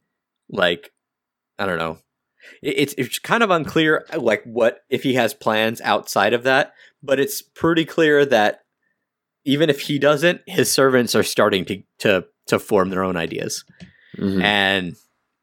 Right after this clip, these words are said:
Speaker 1: you know, like, he's
Speaker 2: That's awesome.
Speaker 1: kinda gotta walk a wire because, while he doesn't have a whole lot of empathy left for humanity, he still doesn't want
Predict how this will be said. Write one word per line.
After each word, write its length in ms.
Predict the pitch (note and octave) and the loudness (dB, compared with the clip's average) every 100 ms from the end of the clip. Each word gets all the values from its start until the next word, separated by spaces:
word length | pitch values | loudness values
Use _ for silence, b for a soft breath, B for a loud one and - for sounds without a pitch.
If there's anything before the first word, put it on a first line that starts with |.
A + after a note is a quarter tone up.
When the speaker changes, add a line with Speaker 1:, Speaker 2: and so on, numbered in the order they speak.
| - | -4
Speaker 1:
you 60 | G2 | 0
know, 40 | |
like, 180 | G#2 G2 | 0 -2
he's 380 | - G2 C3 D3+ | -12 -6 -2 2
Speaker 2:
That's 100 | E3+ | 2
awesome. 100 | E3+ | 2
Speaker 1:
kinda 140 | D3 - | 0 0
gotta 220 | A#2+ A#2 | 2 2
walk 320 | A2+ A2+ - | 2 0 0
a 60 | G2+ | 0
wire 380 | G#2+ B2 A2 | 2 4 2
because, 400 | G2+ F#2+ G#2+ F#2 - B B | 0 -2 -2 -2 -6 B B
while 140 | C#3 C3 | 0 2
he 80 | D#3 | 2
doesn't 200 | E3+ - | 0 -2
have 280 | C3+ C3 B2 - | 2 2 0 -12
a 40 | A2+ | -10
whole 260 | - A#2+ | -2 2
lot 160 | B2 A#2 | 4 2
of 80 | A#2 | 0
empathy 400 | G#2+ A#2 - A2 | -2 -4 -4 -2
left 280 | G#2 G#2 - | 0 0 -2
for 100 | G2 | -6
humanity, 540 | G#2+ G#2 A2+ C3 G3 B B | -4 -2 0 0 -4 B B
he 140 | C#3 | -4
still 220 | A#2+ - F3 | -2 0 0
doesn't 220 | D3 - | -2 -4
want 580 | A2 G#2+ A2+ C#3 - | -4 0 0 0 -6